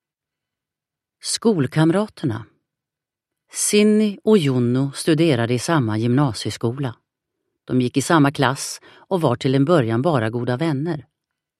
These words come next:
Men snart upptäckte de att de trivdes tillsammans och så började de sällskapa. Sinni tyckte att Junno var trevlig och artig och inte var det något fel på Sinni, tyckte Junno.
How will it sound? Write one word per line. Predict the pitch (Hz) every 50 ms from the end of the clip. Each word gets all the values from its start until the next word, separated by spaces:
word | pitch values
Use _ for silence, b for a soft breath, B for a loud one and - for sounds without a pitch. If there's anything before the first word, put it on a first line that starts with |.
| _ _ _ _ _
Men | - 156 156 156
snart | - - 165 151 139 135 156 208
upptäckte | 214 - - - - - 143 135 - - - 147
de | 156 156 151 147 151
att | 151 151 151
de | 185 180 165
trivdes | 151 - 190 240 208 147 120 127 135 208 220 - -
tillsammans | - - 208 - 165 131 120 113 113 117 135 - - - - - _
och | - 220 -
så | - 196
började | 165 175 240 226 160 123 117 117 120 117
de | 131 127 131
sällskapa. | - 208 185 127 - - - 113 98 - _ - 160 - _ _ _ _ _ _ _ _ _ _ _ _ _ _ _ _ _ _ _ _ _ _ -
Sinni | - - - 147 139 120 117 120 117
tyckte | - 156 151 - 160
att | 151 147
Junno | 147 143 139 131 127 123
var | 123 135 143
trevlig | 151 - 196 196 151 120 113 120 120 127 131
och | 151 170
artig | 190 170 123 120 - _ - - 147 143 -
och | 151 151 156 156 -
inte | 175 196 170 139 147 -
var | 151 170 202
det | 202 233
något | 233 226 - -
fel | - 185 170 151 151 151
på | 151 185
Sinni, | 160 - 160 143 123 127 151 185 196 -
tyckte | - - 196 - - 254
Junno. | 214 156 120 107 107 110 123